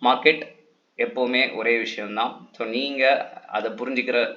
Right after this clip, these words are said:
பட்சத்தில் தான் இருக்கு. ஏன்னா நிறைய பேர் இப்ப ப்ராஃபிட்டை வந்து, I mean வந்து லாஸை புக் பண்ணிட்டு வெளில போய் மார்க்கெட்டை கழுவி ஊத்துவாங்க.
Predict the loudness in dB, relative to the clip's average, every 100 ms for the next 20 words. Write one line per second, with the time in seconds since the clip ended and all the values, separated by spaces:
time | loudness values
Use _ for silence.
0 | -8 -4 -4 -4 -4 -2 2 2 2 -2
1 | 0 0 2 0 2 0 0 0 0 0
2 | 0 -2 -2 -2 -2 0 -2 0 4 4
3 | 2 -4 -2 -2 0 0 0 -2 -2 -2
4 | -2 -2 0 -2 -4 -4 -4 -4